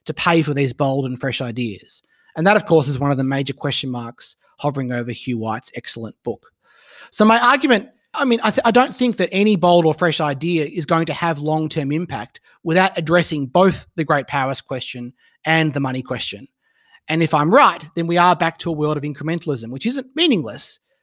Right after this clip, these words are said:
but it's incremental policy changes, it's questions of framing, and what you, one might think of as stale, boring, but ultimately stable policymaking. So, um, feel free to prove me wrong, listeners. I, I would, I'd be quite happy if you did so.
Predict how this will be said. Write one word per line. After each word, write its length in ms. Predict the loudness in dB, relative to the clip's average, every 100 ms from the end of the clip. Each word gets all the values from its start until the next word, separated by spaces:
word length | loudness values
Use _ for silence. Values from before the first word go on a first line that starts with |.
| _ _
but 120 | -6 -6
it's 220 | -6 -6 -2
incremental 640 | 0 0 0 -2 -4 -6
policy 320 | -6 -4 -4
changes, 440 | -6 -6 -4 -4 -4
it's 120 | -4
questions 320 | -2 0 -2
of 100 | -4
framing, 540 | -2 2 2 0 -4 -8 _ _ _ -4
and 260 | -2 -2 -8 -4
what 180 | -2
you, 120 | -2 2
one 180 | 4
might 240 | 4 2 2
think 220 | 2 4
of 120 | 2
as 100 | 2
stale, 540 | 0 2 4 4 2 -2 _ _
boring, 540 | 4 6 8 6 2 0
but 120 | 4
ultimately 500 | 4 4 2 0 -4
stable 680 | -4 -4 -2 -2 -4 -10 -14 _ _ _
policymaking. 680 | -2 0 0 -4 -6 -8 -14 _ -2
So, 320 | 4 4 2 -10 _ _ _ -2
um, 240 | 0 0 -4 _
feel 200 | 6 6
free 180 | 6 4
to 60 |
prove 220 | 6 6
me 100 | 6
wrong, 220 | 4 4 2
listeners. 260 | 2 2
I, 120 | 4
I 200 | 4 2
would, 160 | 0 0
I'd 220 | -2 -4
be 100 | -6
quite 260 | -6 -4 -4
happy 220 | -4 -6
if 120 | -6
you 60 | -6
did 160 | -8
so. 260 | -8 -10 -12